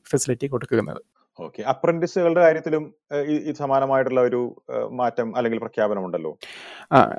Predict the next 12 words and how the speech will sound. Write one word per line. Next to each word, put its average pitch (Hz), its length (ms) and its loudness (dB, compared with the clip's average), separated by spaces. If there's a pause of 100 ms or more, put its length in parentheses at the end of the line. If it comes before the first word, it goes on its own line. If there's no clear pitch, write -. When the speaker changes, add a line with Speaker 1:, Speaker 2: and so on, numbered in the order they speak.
(120)
Speaker 1:
അപ്രന്റീസ്ഷിപ്പിന്റെ 185 1040 4
കാര്യത്തില്, 170 600 8
ആ, 143 200 6
മോ-, 139 600 2 (440)
അഡീഷണൽ 147 540 6
ഹൺഡ്രഡ് 156 280 2 (100)
തൗസൻഡ്, 175 500 0
ആ, 143 100 0
സ്പോട്ടും 139 480 2
കൂടെ 139 340 2
ആഡ് 135 220 0
ചെയ്തിട്ടുണ്ട്. 127 580 4